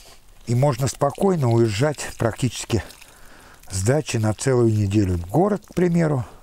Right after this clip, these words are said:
и не переживать за то, что растения пересохнут. Закройте дверцы, чтобы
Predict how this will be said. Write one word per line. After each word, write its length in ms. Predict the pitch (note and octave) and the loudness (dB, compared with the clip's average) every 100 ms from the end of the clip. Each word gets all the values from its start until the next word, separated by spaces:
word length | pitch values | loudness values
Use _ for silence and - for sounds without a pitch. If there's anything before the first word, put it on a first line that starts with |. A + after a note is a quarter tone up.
| - - - | -20 -20 -4
и 60 | F3+ | 0
не 140 | F#3 | 0
переживать 580 | D3+ D3 C#3 D3+ C#3+ G2+ | 0 0 2 2 2 2
за 140 | C3 | 0
то, 140 | - G#3 | 0 -2
что 180 | - | 0
растения 560 | A#2+ A#2 - E3+ D#3 B2+ - - - - - | 0 0 -2 -2 0 -4 -6 -20 -20 -20 -4
пересохнут. 720 | D3+ D#3 - - F#2+ F#2 F#2 | 0 0 -2 -2 -2 -2 -4
Закройте 520 | F#2+ A#2+ C#3+ A#2+ - F2 | -2 -2 2 0 0 -4
дверцы, 540 | G2+ G3 G3+ - E3+ - - - | 0 0 0 -2 -2 -4 -12 -12
чтобы 360 | - F#3 F3+ G3 | 0 2 2 0